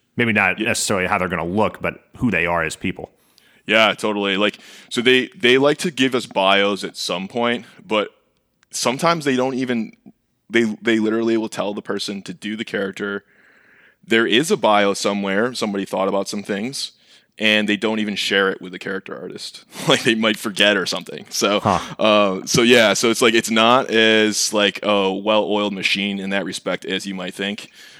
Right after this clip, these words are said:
Speaker 2: uh, originally. It
Speaker 1: Right.
Speaker 2: almost took some digging for me to find out information about the characters.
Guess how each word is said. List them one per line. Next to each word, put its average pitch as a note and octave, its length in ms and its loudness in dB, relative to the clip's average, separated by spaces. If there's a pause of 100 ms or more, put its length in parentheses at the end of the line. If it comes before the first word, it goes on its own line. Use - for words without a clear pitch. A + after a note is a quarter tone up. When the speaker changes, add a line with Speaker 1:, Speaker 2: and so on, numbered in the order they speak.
(120)
Speaker 2:
uh, F2+ 380 0
originally. A2+ 680 -4 (380)
It - 120 -6
Speaker 1:
Right. G#2 120 0
Speaker 2:
almost C3 320 -2
took - 180 0
some G#2+ 220 -4
digging G2+ 440 -2
for G2 120 -10
me F2+ 140 -10
to G2 80 -12
find F#2 300 -10
out F#2 180 -8
information F#2 480 -12
about F2+ 160 -14
the G2+ 60 -14
characters. F#2 720 -10